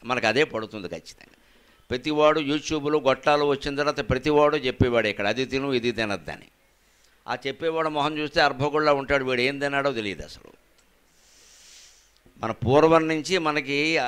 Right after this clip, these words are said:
ఐదారు తరాలుగా మన ఇంట్లో ఏ ఆహార ఆచార సంప్రదాయాలు పాటిస్తున్నారో అవే మనకు అరుగుతాయి.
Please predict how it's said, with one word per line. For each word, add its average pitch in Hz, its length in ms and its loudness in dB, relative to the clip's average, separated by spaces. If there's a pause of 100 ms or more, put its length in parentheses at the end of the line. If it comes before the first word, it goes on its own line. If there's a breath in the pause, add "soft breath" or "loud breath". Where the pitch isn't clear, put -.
(120)
ఐదారు 135 440 4
తరాలుగా 151 640 4
మన 151 200 0
ఇంట్లో 139 460 -2
ఏ 143 160 2
ఆహార 151 560 4
ఆచార 147 520 4
సంప్రదాయాలు 143 800 0
పాటిస్తున్నారో 131 800 -2
అవే 139 420 4
మనకు 165 320 2
అరుగుతాయి. 143 420 2